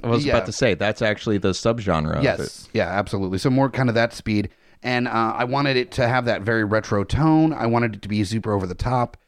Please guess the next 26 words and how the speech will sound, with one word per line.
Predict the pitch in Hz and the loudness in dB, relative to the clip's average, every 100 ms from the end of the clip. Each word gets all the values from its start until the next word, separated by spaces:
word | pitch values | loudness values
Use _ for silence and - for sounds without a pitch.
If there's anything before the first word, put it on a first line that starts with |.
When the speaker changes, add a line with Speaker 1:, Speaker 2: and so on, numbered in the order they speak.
| _ | _
Speaker 1:
Right. | 71 65 - | -2 -2 0
Speaker 2:
Very | 113 117 | 0 0
campy. | 110 - 120 113 117 107 104 - - - - | -2 -2 0 0 0 0 -2 -6 -18 -18 -4
Um, | 113 110 104 | 0 0 0
just | 131 120 | -2 -4
lean | 104 127 131 | -2 2 2
in | 117 107 | 0 -2
harder | 92 - 131 92 - - - | -4 -2 -2 -2 -8 -16 -8
in | 113 | -2
that | 107 | 2
Speaker 1:
Mm-hmm. | 117 92 | 2 2
Speaker 2:
direction | 107 101 - | 0 0 -2
instead | 104 - 120 | -4 -2 -4
of | 101 | -2
trying | 131 117 | 0 0
to, | 107 | 0
like, | 101 90 | -2 0
modernize | 110 107 110 110 107 104 | 2 2 2 2 0 0
and | 101 101 | -2 -2
give | 101 | -2
it | 98 | 0
a | 101 | 0
modern, | 98 104 104 104 101 92 | 0 0 0 0 -2 -2
you | 107 | 0
know, | 101 95 | 0 0
a | 98 92 | -2 -2